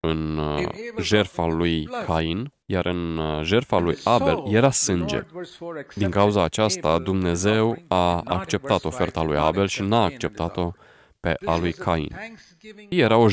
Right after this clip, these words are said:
Speaker 1: jertfă de
Speaker 2: to God
Speaker 1: mulțumire
Speaker 2: that
Speaker 1: pentru ceea ce
Speaker 2: they were
Speaker 1: Dumnezeu
Speaker 2: in the year.
Speaker 1: le-a dat pe parcursul anului.
Speaker 2: In the Leviticus, there was sin offering
Speaker 1: În Levitic
Speaker 2: and thanksgiving
Speaker 1: citim
Speaker 2: offering.
Speaker 1: despre o jertfă pentru păcat și o jertfă de mulțumire.
Speaker 2: Thanksgiving offering, you had to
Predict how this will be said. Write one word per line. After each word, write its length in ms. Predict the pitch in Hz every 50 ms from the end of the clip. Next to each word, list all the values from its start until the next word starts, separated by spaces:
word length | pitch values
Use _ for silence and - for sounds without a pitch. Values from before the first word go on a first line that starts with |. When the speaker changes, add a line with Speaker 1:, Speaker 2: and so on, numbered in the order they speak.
| 95
Speaker 1:
jertfă 240 | 120 131 - - 117
de 60 | 98
Speaker 2:
to 80 | 90 120
God 100 | 127 139
Speaker 1:
mulțumire 440 | 143 127 - - 110 92 90 87 90 98
Speaker 2:
that 100 | 120 -
Speaker 1:
pentru 240 | - 107 104 - 104
ceea 260 | - - 139 127 120
ce 160 | 117 - - 107
Speaker 2:
they 40 | 92 92
were 140 | 110 107
Speaker 1:
Dumnezeu 460 | 101 98 98 98 98 98 127 143 110 80
Speaker 2:
in 60 | 71
the 100 | - 147
year. 160 | 180 139 101 98
Speaker 1:
le-a 120 | 92 87
dat 540 | 78 78 92 95 95 - - - - - _ _
pe 100 | - -
parcursul 840 | - - 92 87 - - 90 85 - - 98 90 90 87 90 92 - _ _
anului. 380 | - 123 127 110 87 80 76 71
Speaker 2:
In 80 | - 151
the 80 | 147 147
Leviticus, 500 | 143 151 151 170 - 180 180 - 196 -
there 140 | - 165 147
was 120 | 143 135 -
sin 200 | - 180 180 180
offering 380 | 175 165 - - - 202 - _
Speaker 1:
În 100 | - 104
Levitic 260 | 101 95 98 95 -
Speaker 2:
and 100 | 135 123
thanksgiving 0 |
Speaker 1:
citim 280 | - - - - 95 90
Speaker 2:
offering. 60 | 92
Speaker 1:
despre 580 | 92 87 - - 92 87 87 87 85 85 87 85
o 40 | 90
jertfă 380 | 90 101 107 101 - - - - -
pentru 260 | - 123 104 101 - -
păcat 480 | - 80 - - 80 85 101 - - - _
și 140 | - - -
o 20 |
jertfă 300 | 85 87 92 90 - -
de 100 | 95 95
mulțumire. 480 | 95 98 98 95 - 113 113 107 95 78
Speaker 2:
Thanksgiving 500 | 76 78 82 - - - 233 226 220 208 185 156 147
offering, 340 | 139 _ - 185 196 196 170
you 80 | 165 180
had 100 | 185 175 _
to 80 | -